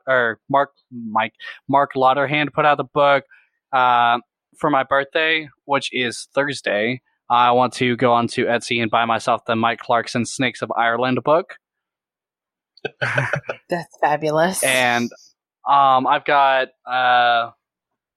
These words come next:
Speaker 1: I think Cottonmouths of North America or something like that. I've got, uh, a couple books, but, you know, it, it's just always nice when you know the author, you get it signed, and you're like, "Yeah, dude, you,"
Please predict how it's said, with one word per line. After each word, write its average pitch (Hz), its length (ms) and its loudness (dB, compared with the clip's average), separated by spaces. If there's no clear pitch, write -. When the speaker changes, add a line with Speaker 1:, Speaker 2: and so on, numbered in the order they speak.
Speaker 1:
I 139 140 0
think 147 260 -6
Cottonmouths 127 600 0
of 131 100 -4
North 135 220 2
America 135 400 0
or 131 140 2
something 135 300 -2
like 131 200 -2
that. 127 400 2
I've 113 200 -2
got, 113 400 0
uh, 117 160 2
a 110 40 -4
couple 143 280 0
books, 113 380 -4
but, 117 260 2
you 151 100 0
know, 147 100 4
it, 180 180 4
it's 185 120 0
just 233 160 0
always 202 240 4
nice 151 300 0
when 151 100 0
you 131 80 0
know 131 220 2
the 127 140 0
author, 120 260 2
you 117 140 -6
get 117 120 -2
it 113 100 -6
signed, 117 360 -2
and 113 100 -4
you're 117 80 0
like, 110 220 0
"Yeah, 117 220 0
dude, 113 240 -10
you," 143 240 -6